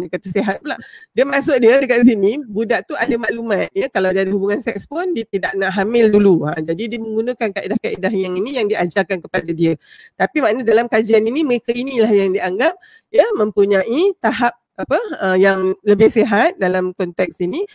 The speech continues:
dibanding dengan satu kali kategori, ya, yang mempunyai aktiviti seksual yang berisiko tinggi dan mungkin juga, eh, awal, ya, ada aktiviti seksual itu di peringkat usia awal. Jadi bila tengok, ha,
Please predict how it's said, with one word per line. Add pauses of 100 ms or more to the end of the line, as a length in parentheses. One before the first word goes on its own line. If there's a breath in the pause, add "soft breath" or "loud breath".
(100)
dibanding
dengan
satu
kali
kategori,
ya,
yang
mempunyai
aktiviti
seksual
yang
berisiko
tinggi (320 soft breath)
dan
mungkin
juga,
eh,
awal,
ya,
ada
aktiviti
seksual
itu
di
peringkat
usia
awal. (480 soft breath)
Jadi
bila
tengok, (240)
ha,